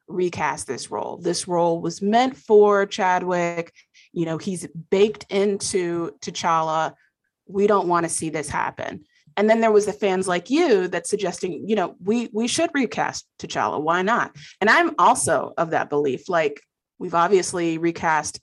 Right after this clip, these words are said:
many, many actors throughout the years, but I do sort of sympathize with understanding, not that I agree with them, but I understand why people don't want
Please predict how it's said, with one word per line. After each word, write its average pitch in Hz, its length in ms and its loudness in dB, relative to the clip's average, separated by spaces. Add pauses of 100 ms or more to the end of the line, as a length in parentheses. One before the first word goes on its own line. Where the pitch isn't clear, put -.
(100)
many, 180 600 2
many 175 280 0
actors 175 560 -2
throughout 170 400 -2
the 165 80 -8
years, 165 560 -6 (640)
but 226 80 4
I 226 100 4
do 320 540 2
sort 262 480 -2
of 220 80 -6
sympathize 165 1200 -2 (460)
with 185 500 0 (920)
understanding, 202 920 2
not 180 300 0
that 185 140 0
I 160 80 2
agree 214 420 0
with 262 160 -2
them, 165 160 -2
but 165 140 -2
I - 240 -4
understand 269 640 0
why 170 160 0
people 156 640 -4 (720)
don't - 320 4
want 175 640 -2